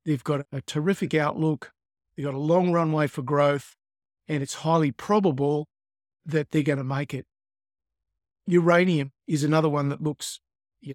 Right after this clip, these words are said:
know, really fulfilling the promise that it's been showing for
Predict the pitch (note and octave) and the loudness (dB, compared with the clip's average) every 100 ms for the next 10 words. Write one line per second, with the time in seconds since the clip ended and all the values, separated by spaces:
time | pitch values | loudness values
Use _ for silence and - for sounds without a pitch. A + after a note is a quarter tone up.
0 | - A#2 - _ _ _ _ - E3 E3 | -16 -18 -20 _ _ _ _ 0 2 4
1 | D3+ - D#3 - F3+ E3+ D3+ D3 - D#3 | 2 0 -4 0 2 4 4 2 -2 -2
2 | D3 D3 - D3+ C#3 - - _ _ _ | -2 -2 -4 -4 -4 -6 -14 _ _ _
3 | _ _ _ _ F3+ D#3 C3+ - D3+ D#3 | _ _ _ _ 0 2 2 0 -2 -2
4 | D3 - D3+ C#3+ C#3 | -2 -2 0 2 0